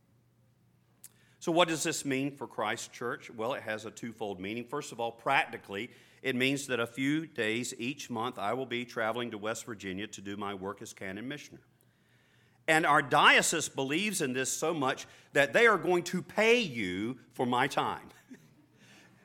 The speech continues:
They are compensating Christ Church with, like, real money for my time. And that means that Father Benji continues to serve a greater role in the pastoral leadership of Christ Church.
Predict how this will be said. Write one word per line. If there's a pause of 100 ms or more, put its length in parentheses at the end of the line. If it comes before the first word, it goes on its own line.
They
are
compensating
Christ
Church
with,
like,
real
money (1200)
for
my
time. (1600)
And
that
means
that
Father
Benji
continues
to
serve
a
greater
role
in
the
pastoral
leadership
of
Christ
Church.